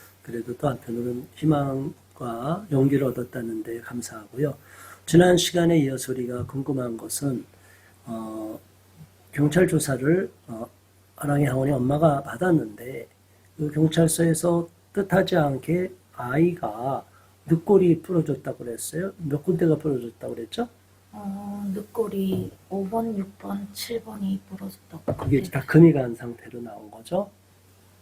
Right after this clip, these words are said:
Speaker 2: 음,
Speaker 1: 완전히
Speaker 2: 부러졌다고
Speaker 1: 부러진 거로, 금이
Speaker 2: 저는
Speaker 1: 정도가 완전히 부러지고 그 아이가,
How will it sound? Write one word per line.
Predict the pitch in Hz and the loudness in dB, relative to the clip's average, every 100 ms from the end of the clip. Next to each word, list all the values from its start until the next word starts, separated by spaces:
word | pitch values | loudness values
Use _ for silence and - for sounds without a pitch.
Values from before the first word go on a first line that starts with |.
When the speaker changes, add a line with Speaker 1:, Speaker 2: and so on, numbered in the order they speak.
| _ | _
Speaker 2:
음, | 202 185 - _ - 269 | -12 -12 -12 _ -18 -8
Speaker 1:
완전히 | 294 302 139 160 165 | -2 2 6 6 6
Speaker 2:
부러졌다고 | |
Speaker 1:
부러진 | 190 180 147 123 - | 4 2 2 0 -4
거로, | 147 143 - | -2 -2 -4
금이 | - 139 143 | -2 4 4
Speaker 2:
저는 | 135 123 | 4 -2
Speaker 1:
정도가 | 120 117 | -4 -8
완전히 | 113 117 123 | -10 -12 -6
부러지고 | 151 131 120 107 131 208 - - - - - - - - - _ _ | -4 -4 -8 -10 -4 -4 -6 -16 -20 -20 -20 -20 -20 -20 -20 _ _
그 | - 196 | -4 4
아이가, | 170 170 165 170 170 - | 6 6 6 6 4 2